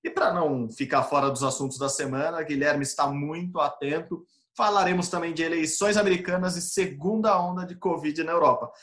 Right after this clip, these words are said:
Mas isso é daqui a pouco, porque agora, como eu disse, mais uma tradição que vai se mantendo aqui no Rumo ao Pódio. Toda semana uma convidada a mais do que especial.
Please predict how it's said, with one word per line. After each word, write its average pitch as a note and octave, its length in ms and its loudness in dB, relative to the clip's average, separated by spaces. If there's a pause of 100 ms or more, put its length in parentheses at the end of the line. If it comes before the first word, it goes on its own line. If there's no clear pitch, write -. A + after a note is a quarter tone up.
(180)
Mas C#3+ 240 2
isso F#3 160 0
é - 40 0
daqui F#3 180 0
a G3+ 80 4
pouco, C3+ 380 2
porque C3+ 240 -4
agora, D3 440 2
como E3+ 160 -4
eu D#3 120 4
disse, F3+ 440 -2 (320)
mais F3 540 0
uma F#3 160 0
tradição D#3+ 480 -2
que D#3 80 -8
vai D#3+ 140 2
se D#3+ 100 -4
mantendo D3+ 380 0
aqui D3+ 120 2
no F#3+ 120 6
Rumo F#3 240 4
ao D#3+ 120 6
Pódio. C3+ 380 4
Toda F3 220 4
semana E3+ 400 0
uma E3+ 180 2
convidada D#3+ 480 2
a D#3 80 -2
mais D#3 400 -2 (240)
do C#3+ 180 -2
que D3+ 120 0
especial. D3 800 2